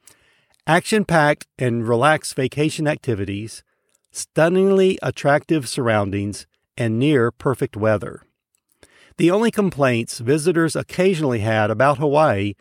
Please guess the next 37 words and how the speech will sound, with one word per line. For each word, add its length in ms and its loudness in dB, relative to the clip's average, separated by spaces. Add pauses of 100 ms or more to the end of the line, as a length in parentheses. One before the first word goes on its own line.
(300)
was 180 -2
the 120 0
twelve-hour 640 2
plane 340 -4
trip 360 -4
from 180 -4
the 80 -6
East 260 -6
Coast, 480 -4 (440)
but 120 2
they 120 4
weren't 240 2
complaining 560 -2
too 160 -8
badly. 480 -6 (1080)
In 60 2
nineteen 340 2
eighty-one, 760 2
Hawaii 540 2
was 240 0
much 280 0
less 240 -2
expensive 560 -4
for 160 -4
food 280 0
and 120 -2
hotels 680 -2 (380)
than 180 0
many 260 4
of 100 2
the 40 2
destinations 760 0
in 100 0
the 80 -4
Caribbean 540 0
and 160 -2
Europe. 320 -2